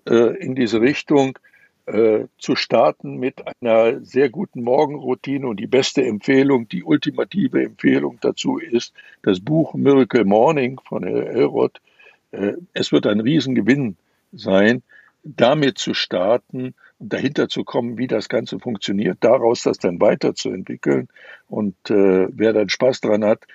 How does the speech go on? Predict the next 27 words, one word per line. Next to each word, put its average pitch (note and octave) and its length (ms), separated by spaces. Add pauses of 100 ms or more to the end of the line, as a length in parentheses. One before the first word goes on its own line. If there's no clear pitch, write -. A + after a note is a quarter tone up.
(420)
tritt B2+ 260
in A2+ 300
die F#2+ 440 (240)
Miracle B2 400
Morning A#2+ 380
Gruppe F#2+ 420
ein, A2 380
wo - 120
sich, G#2 400 (460)
äh, F#2+ 240
unsere, G2+ 680 (600)
äh, F#2+ 360
<laughs> - 260 (560)
Leute, A#2 320
die, A2+ 340
äh, - 200
sich G#2 180
damit B2 260
schon C#3 140
beschäftigt B2+ 580
haben, A2+ 560
an D3 380
ihre C#3+ 240
Erfahrungen B2 680
weitergeben A2 640
und F#2 200
helfen. G#2 520